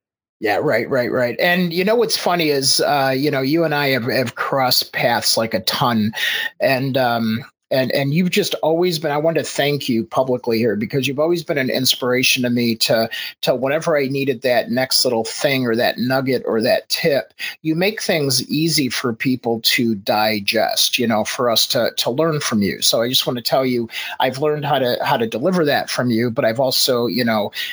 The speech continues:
uh, constantly am picking up those nuggets, even though, you know, we don't always get to talk as often as we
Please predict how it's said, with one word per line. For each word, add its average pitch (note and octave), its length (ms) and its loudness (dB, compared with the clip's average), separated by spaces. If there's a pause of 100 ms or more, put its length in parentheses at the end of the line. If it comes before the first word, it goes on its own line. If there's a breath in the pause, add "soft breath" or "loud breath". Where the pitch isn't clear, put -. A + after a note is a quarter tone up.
(140 loud breath)
uh, G#2+ 200 2
constantly D3 560 0
am A#2 140 0
picking - 280 -2
up A2+ 140 -4
those A2+ 240 0
nuggets, A#2 460 0
even A2 340 0
though, A2+ 280 0
you A#2+ 140 0
know, G#2 120 0
we G2+ 80 -2
don't A#2+ 140 0
always A#2 180 0
get - 160 -2
to F#2+ 80 -4
talk A2+ 360 0
as G#2 140 -2
often F2+ 280 -2
as - 140 -2
we D2+ 280 -8